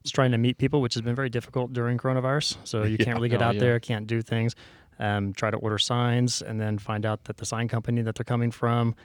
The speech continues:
Speaker 1: got shut down in Kentucky. So they're waiting to still get those in. So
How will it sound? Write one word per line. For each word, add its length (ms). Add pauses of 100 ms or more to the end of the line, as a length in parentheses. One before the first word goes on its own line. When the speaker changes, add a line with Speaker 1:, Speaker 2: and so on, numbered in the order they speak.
(100)
Speaker 1:
got 180
shut 280
down 200
in 80
Kentucky. 540 (360)
So 760 (240)
they're 460
waiting 480
to 140
still 280
get 160
those 240
in. 220
So 240